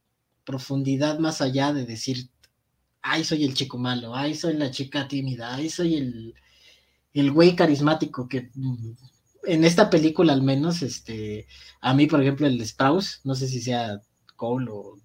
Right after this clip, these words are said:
Dylan, o sea, me parece mucho más carismático que el mismo, que el mismo Hardin, ¿no? Eh, pero a final de cuentas, pues sí, y desde, desde la película anterior se, se nota esto, que es <laughs>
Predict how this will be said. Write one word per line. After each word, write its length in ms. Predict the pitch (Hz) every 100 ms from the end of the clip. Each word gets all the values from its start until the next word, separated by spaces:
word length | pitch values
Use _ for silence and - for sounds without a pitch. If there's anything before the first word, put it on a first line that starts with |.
| _
Dylan, 540 | 127 127 120 131 156 123
o 20 |
sea, 100 | 117
me 140 | 120
parece 300 | 120 123 127
mucho 220 | 131 120 117
más 160 | 123 -
carismático 580 | 123 117 113 - - -
que 100 | 110
el 80 | 113
mismo, 420 | 117 117 104 - - - - _
que 80 | 123
el 60 |
mismo 240 | 131 135 139
Hardin, 480 | 139 131 107 101 110
¿no? 200 | 160 - - - _
Eh, 340 | 135 131 139 -
pero 180 | 147 143
a 20 |
final 260 | 156 165
de 100 | 185 180
cuentas, 280 | 170 190
pues 140 | 175 196
sí, 280 | 156 147 _ _ _ _ _ _
y 280 | - - 175
desde, 500 | 165 165 180 170 165
desde 240 | 151 151 160
la 120 | 156
película 360 | 160 160 185
anterior 420 | 156 139 139 143 143
se, 400 | 165 139 131 131
se 160 | -
nota 300 | 127 131 139
esto, 260 | 135 135 156
que 140 | 120
es 200 | 120 - - - - - - - _ _
<laughs> 360 | 131 - 131